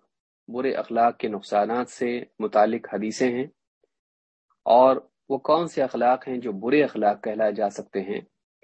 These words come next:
شریعت کی روح سے، ان کا ذکر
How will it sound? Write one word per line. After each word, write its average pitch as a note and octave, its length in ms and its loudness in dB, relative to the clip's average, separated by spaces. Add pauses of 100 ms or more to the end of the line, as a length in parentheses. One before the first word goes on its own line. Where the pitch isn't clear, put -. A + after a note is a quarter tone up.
(480)
شریعت C3+ 460 4
کی A#2 120 -2
روح G2+ 120 0
سے، A2 240 -4 (800)
ان B2+ 140 2
کا C3+ 140 4
ذکر C3 320 2